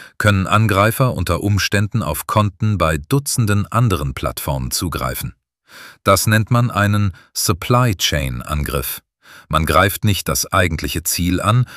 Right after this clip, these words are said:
sondern den Dienstleister dahinter.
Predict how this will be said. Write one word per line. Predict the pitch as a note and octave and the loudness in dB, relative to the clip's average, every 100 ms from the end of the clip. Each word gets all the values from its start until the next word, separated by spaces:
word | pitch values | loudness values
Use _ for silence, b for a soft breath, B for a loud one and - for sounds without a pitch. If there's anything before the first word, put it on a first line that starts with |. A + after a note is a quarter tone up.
| B - | B -2
sondern | F2 G#2 G#2 G#2+ | 2 2 2 2
den | G#2 G#2 | 0 -2
Dienstleister | F2 F2 D#2+ - D2 D2+ - E2+ | -2 -2 -2 -2 -2 -2 -2 -2
dahinter. | F2 E2+ A#2+ - A1+ | 0 0 0 -2 -8